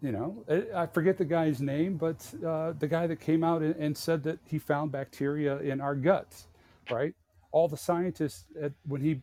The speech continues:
presented that, laughed him out of the room. They literally laughed. He left. They laughed him out of the room. And what do we know now?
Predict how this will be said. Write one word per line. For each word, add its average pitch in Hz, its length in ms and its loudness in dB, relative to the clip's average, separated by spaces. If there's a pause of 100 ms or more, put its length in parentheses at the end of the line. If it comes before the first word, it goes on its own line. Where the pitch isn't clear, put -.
presented 165 460 -2
that, 123 200 -2
laughed 147 360 -2
him 156 180 -2
out 143 140 -2
of 131 60 -4
the 127 60 -4
room. 139 260 -2
They 107 100 -2
literally 127 400 -4
laughed. 120 360 0
He 123 100 -2
left. 107 400 -2 (100)
They 110 120 -6
laughed 104 360 -8
him 113 120 -10
out 110 120 -4
of 107 60 -8
the 107 80 -8
room. 113 280 -12 (580)
And 135 100 0
what 120 100 4
do 139 60 8
we 139 140 2
know 127 180 -2
now? 123 400 -2